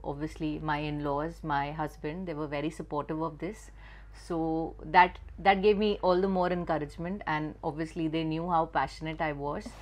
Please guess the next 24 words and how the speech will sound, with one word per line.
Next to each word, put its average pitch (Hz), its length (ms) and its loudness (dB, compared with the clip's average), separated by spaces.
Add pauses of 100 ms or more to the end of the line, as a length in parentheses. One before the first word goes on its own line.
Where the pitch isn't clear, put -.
(360)
So - 40 0
उन 170 340 2
सबके 180 340 0
support 165 420 -2
की 190 120 0
वजह 156 280 0
से 170 400 -4
I 151 400 0 (360)
again 196 340 6
went 185 280 4
on 175 160 4
the 180 140 0
journey 175 360 2 (140)
and, 151 380 0
uh, 151 520 -8
yeah, 139 160 0 (180)
here 151 300 0 (120)
I 151 120 0
am 147 300 0 (220)
sitting 160 240 -2
in 160 120 -2
front 156 300 -2
of 165 140 -6
you. 190 160 -4